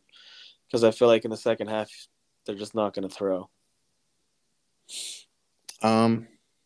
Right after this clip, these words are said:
Speaker 2: yeah, I, I mean,
Speaker 1: Like, you gotta
Speaker 2: regar-,
Speaker 1: hope
Speaker 2: re-,
Speaker 1: C D
Speaker 2: regardless
Speaker 1: Lamb
Speaker 2: of, like, the
Speaker 1: isn't part
Speaker 2: games, regardless of the game script, C D Lamb, he's been, like, getting seven to ten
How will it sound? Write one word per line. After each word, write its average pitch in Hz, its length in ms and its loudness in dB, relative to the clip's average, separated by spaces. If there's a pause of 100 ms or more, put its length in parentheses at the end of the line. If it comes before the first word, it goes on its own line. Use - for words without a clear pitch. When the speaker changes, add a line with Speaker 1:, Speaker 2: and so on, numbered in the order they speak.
(1600)
Speaker 2:
yeah, 107 240 4
I, 107 100 0 (760)
I 107 80 -4
mean, 101 300 0 (1040)
Speaker 1:
Like, 127 100 -2
you 139 80 6
gotta 165 180 8
Speaker 2:
regar-, - 40 8
Speaker 1:
hope 151 120 6
Speaker 2:
re-, 110 60 2
Speaker 1:
C - 80 -12
D 120 80 8
Speaker 2:
regardless 120 380 6
Speaker 1:
Lamb 120 60 4
Speaker 2:
of, 107 40 4
like, 107 140 4
the 110 80 4
Speaker 1:
isn't 92 60 2
part 123 80 0
Speaker 2:
games, 110 420 2 (640)
regardless 107 320 2
of 107 40 0
the 95 80 0
game 98 240 0
script, 95 240 -4
C 110 140 0
D 104 80 2
Lamb, 98 280 0
he's 101 160 -4
been, 98 140 -4
like, 87 240 -8 (640)
getting 92 340 -2 (720)
seven 98 580 -2
to - 180 -6 (1000)
ten 101 380 -6